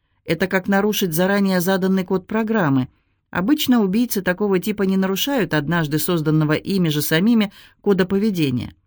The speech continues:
Я ведь сначала подумал, что её нашли, как и её сестру, ту, что зимой убили на остановке. Это потом в сети начали подробности выкладывать, мол, нет, это что-то другое».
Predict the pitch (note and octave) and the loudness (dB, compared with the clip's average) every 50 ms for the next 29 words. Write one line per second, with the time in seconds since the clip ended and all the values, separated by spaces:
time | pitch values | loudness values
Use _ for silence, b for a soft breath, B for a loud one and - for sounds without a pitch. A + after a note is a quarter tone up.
0 | _ _ _ - C#3+ D3+ D3 D3 C#3+ - - D#3 D3+ - F3 D#3+ D#3 D3+ D3+ D#3 | _ _ _ -2 2 2 2 2 2 0 0 0 0 2 0 0 0 0 0 -2
1 | D3+ D3 E3 E3+ F3 D#3+ D3+ - - - D#3+ D#3 D3+ D#3 D#3 D#3 D#3 D#3 - A#3+ | -2 -2 0 0 0 0 -2 -2 -2 0 0 2 2 2 2 2 0 0 -2 -2
2 | B3 A#3 F3 B B B B B B - D3+ D3+ D#3+ D#3 D3+ D3+ D3+ D3+ - D#3 | 0 -2 -2 B B B B B B -8 -4 2 2 4 4 4 4 2 2 -2
3 | - - - C4 C#4+ B3+ E3 B B B B B _ _ - D#3 D3 - - D#3+ | -2 -2 -2 -2 0 0 -2 B B B B B _ _ -4 -4 -4 -2 -4 -2
4 | D3+ D#3+ F3+ F3+ E3+ D#3 - - - D3+ D#3 C#3+ D3 C3+ C3+ C3+ C3+ D3+ D#3+ D#3+ | 0 2 2 2 2 2 0 0 -2 -2 0 0 0 0 0 2 2 2 2 0
5 | - - G3 G3 F#3+ E3 C#3 B2 - - A2 G#2+ - _ _ _ _ _ _ _ | 0 -2 0 0 2 0 0 -2 -4 -10 -14 -14 -16 _ _ _ _ _ _ _
6 | - D3 - D#3+ - F#3 F#3 F#3 C4 B3 G#3 - - - D#3 D3 - D3 D3 D3+ | -8 -6 -6 -4 -2 -2 -2 0 2 2 2 2 2 0 0 0 2 2 2 2
7 | D3 - - D3 D3 - E3+ D#3+ D#3 D#3 D#3 C#3 B2+ C#3 C3+ - - C#3+ C#3 D3 | 0 0 -2 -4 -4 -2 -2 -2 0 0 0 0 0 -2 -2 -2 -4 -4 -4 -4
8 | - D3 C#3+ C3+ B2+ C3 B2+ B2 B2+ - b b b b b - C3+ C3+ A#2+ B2 | -4 -4 -4 -4 -4 -4 -6 -8 -8 -10 b b b b b -2 -2 0 0 0
9 | B2+ C3 D#3 G3+ G3+ F3 D3+ - B2+ B2 - - C3+ B2 C3+ B2 B2+ B2+ B2 A#2+ | 0 0 0 -2 -2 -2 -4 -6 -6 -10 -6 -8 -6 -6 -6 -6 -4 -6 -6 -4
10 | C#3 E3+ F#3 F#3+ E3+ C#3+ C#3+ | 0 0 2 2 2 0 -2